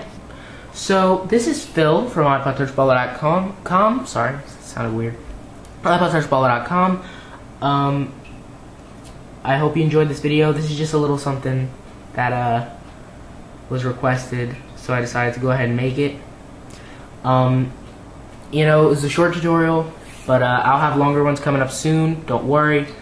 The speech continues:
Um, more unboxings. I have a review of the iKit dock I need to get done whenever I can borrow a phone, an iPhone.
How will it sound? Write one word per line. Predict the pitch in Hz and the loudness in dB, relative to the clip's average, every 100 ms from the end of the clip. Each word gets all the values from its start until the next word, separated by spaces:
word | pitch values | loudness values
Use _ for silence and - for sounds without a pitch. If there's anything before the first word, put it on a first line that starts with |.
| - - - - - | -18 -18 -18 -14 -2
Um, | 127 127 131 156 - 117 | 0 2 0 -2 -8 -2
more | 143 135 | 2 2
unboxings. | 127 127 135 - 147 | 4 2 2 0 2
I | 143 | 2
have | 139 | 4
a | 139 | 4
review | 131 143 151 | 4 2 2
of | 135 | 2
the | |
iKit | - 131 143 170 135 | 2 0 0 0 2
dock | 147 139 | 2 2
I | 151 | 0
need | 147 | 0
to | |
get | 135 143 | 0 0
done | 139 135 | 2 2
whenever | 135 135 131 131 | 2 2 2 2
I | 123 117 | 2 0
can | 123 120 117 117 | -2 -2 0 0
borrow | 120 123 117 | 2 4 4
a | 113 | 0
phone, | - 135 131 135 131 | 0 2 2 2 0
an | 120 | 2
iPhone. | 123 127 135 131 131 | 0 0 -2 0 -4